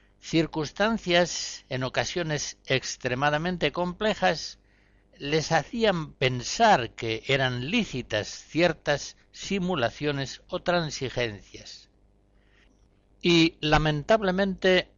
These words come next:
no faltaban entonces, como no faltan tampoco ahora, actualmente, quienes elaboraban algunos trucos de moral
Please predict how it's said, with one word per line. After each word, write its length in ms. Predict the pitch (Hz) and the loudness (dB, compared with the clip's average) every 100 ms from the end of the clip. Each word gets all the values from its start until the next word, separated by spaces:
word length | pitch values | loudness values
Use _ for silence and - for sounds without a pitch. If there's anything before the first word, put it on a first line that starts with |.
| - | -4
no 200 | 151 185 | 0 0
faltaban 760 | 247 233 - 226 196 143 113 - - | 0 0 4 6 6 4 -2 -8 -2
entonces, 1080 | 135 123 143 135 120 - 107 92 - - _ _ _ | -2 -2 -2 -2 -2 -6 -8 -8 -12 -16 _ _ _
como 320 | 214 151 147 | -2 0 0
no 160 | 143 160 | 0 0
faltan 520 | - 220 190 170 160 | 4 2 4 2 2
tampoco 720 | 180 170 - 202 190 185 180 - | 2 2 2 -2 2 0 0 2
ahora, 520 | 180 220 196 117 - _ - | 4 6 4 2 -4 _ -8
actualmente, 1040 | 123 117 - 151 160 220 185 135 110 101 - _ _ _ _ - | -6 -6 -2 0 2 2 0 -2 -4 -6 -12 _ _ _ _ -10
quienes 560 | - 151 147 135 - - - | 0 2 2 0 -2 -8 -2
elaboraban 880 | 135 127 120 131 202 220 185 180 - | 2 4 2 4 4 4 2 -2 -4
algunos 600 | - 143 208 208 185 - - | 0 0 0 -2 -4 -6 -4
trucos 500 | 226 240 208 180 156 | -2 -2 -2 -4 -2
de 100 | 160 | -2
moral 560 | 143 131 143 214 214 | 2 4 2 0 -6